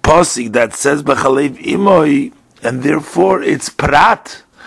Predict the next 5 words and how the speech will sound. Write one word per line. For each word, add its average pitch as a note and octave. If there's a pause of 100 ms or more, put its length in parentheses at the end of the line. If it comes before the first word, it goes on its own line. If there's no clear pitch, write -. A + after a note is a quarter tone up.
(380)
it C3
excludes D#3+
basar D#3+
oif A#3
because D#3+